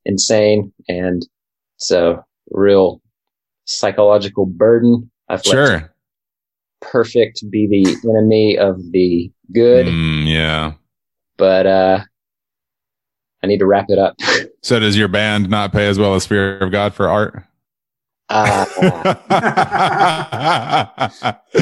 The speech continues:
Speaker 2: So
Speaker 1: I don't
Speaker 2: is,
Speaker 1: know.
Speaker 2: is the, um, is the release scheduled? Like, when you say you're looking forward to it, is that just still pie in the sky, or, like,
Speaker 1: Well,
Speaker 2: it's on track?
Speaker 1: I mean, I still have to finish that artwork, but,
Speaker 2: Sure.
Speaker 1: uh, I mean, I've,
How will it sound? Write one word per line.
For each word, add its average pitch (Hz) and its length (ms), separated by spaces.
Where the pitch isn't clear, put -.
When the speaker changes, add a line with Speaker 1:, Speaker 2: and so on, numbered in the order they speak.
Speaker 2:
So 165 160
Speaker 1:
I 160 100
don't - 40
Speaker 2:
is, 165 180
Speaker 1:
know. 104 180
Speaker 2:
is 143 320
the, 139 240
um, 120 520
is 113 300
the 104 300
release 101 720
scheduled? 123 540
Like, 92 380
when 101 140
you 98 60
say 101 140
you're 92 80
looking 90 200
forward 123 220
to 95 100
it, 90 40
is 82 80
that 90 140
just 85 180
still 90 220
pie 95 200
in 90 40
the 185 80
sky, 180 260
or, 165 140
like, 160 220
Speaker 1:
Well, 156 80
Speaker 2:
it's - 120
on 90 180
track? 95 280
Speaker 1:
I 139 140
mean, 113 360
I 104 120
still 104 300
have 95 180
to 85 260
finish 202 320
that 85 240
artwork, 101 480
but, - 100
Speaker 2:
Sure. 92 140
Speaker 1:
uh, 87 100
I 110 100
mean, 107 160
I've, 127 160